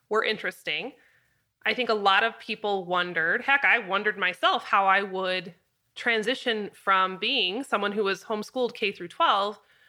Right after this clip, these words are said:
to all of a sudden being plunged into a classroom scenario. You know, you have your backpack and you have your syllabus and you have to find your classes and,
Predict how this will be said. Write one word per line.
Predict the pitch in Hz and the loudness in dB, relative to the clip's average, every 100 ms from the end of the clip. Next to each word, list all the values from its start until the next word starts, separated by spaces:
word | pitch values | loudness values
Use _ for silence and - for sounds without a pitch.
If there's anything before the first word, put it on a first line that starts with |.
| _ | _
to | 240 | 2
all | 208 214 | 2 2
of | |
a | 226 | 0
sudden | 220 202 190 | -2 -2 -4
being | 185 | -6
plunged | 185 - 165 165 185 - | -8 -8 -6 -4 -6 -6
into | 170 175 - 175 | -8 -8 -8 -6
a | 160 147 165 - - _ - | -4 -4 -6 -18 -20 _ -18
classroom | - 220 175 170 - 180 165 170 | -10 -2 0 -2 -6 -8 -6 -8
scenario. | - 226 233 359 - - - - | -8 -2 0 0 0 -4 -8 -8
You | 185 | -4
know, | |
you | 185 202 | -4 -2
have | 185 | -4
your | 175 | 0
backpack | 208 247 - 285 320 - - - - | 2 2 2 0 0 -2 -20 -20 -12
and | 196 | -6
you | 196 | -2
have | 180 | -4
your | 165 | -4
syllabus | - 302 311 311 - | -8 -4 -2 -4 -6
and | 180 | -8
you | 180 | -6
have | 180 175 | -4 -6
to | 175 | -6
find | - 170 165 | -6 -4 -4
your | 156 | 0
classes | - 240 - 233 196 | 2 2 0 -6 -4
and, | 190 170 | -4 -6